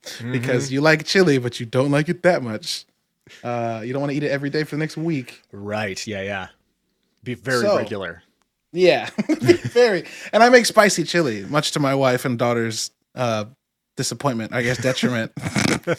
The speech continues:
Speaker 1: Like, my, my taste buds do not register spice the same way.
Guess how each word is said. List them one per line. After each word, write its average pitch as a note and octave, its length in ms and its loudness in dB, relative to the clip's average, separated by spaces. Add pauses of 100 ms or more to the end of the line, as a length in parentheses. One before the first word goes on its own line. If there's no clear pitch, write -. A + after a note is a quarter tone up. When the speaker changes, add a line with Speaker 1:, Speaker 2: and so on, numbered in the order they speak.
(340)
Speaker 1:
Like, D#3+ 160 4
my, F3 540 8
my D#3+ 360 2 (180)
taste D#3 280 -4
buds C3+ 320 0
do C#3+ 220 -2
not B2+ 280 -2
register B2+ 460 -6
spice B2+ 420 -6
the A#2+ 100 -8
same A#2+ 260 0
way. E3+ 300 0